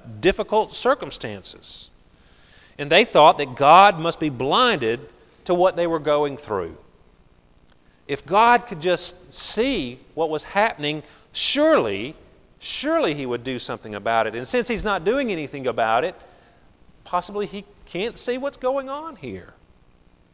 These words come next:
Now, the second phrase is not so straightforward. "My right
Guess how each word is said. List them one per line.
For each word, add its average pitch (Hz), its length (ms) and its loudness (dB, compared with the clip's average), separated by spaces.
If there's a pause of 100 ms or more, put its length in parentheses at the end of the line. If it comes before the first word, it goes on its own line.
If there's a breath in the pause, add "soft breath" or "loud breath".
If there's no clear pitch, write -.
(1160 loud breath)
Now, 139 80 0
the 143 80 -2
second 240 340 -4 (220)
phrase 113 320 0
is - 320 -10 (140)
not 156 280 -4
so 135 140 -6
straightforward. 117 840 -4
"My 120 160 -4
right 135 560 0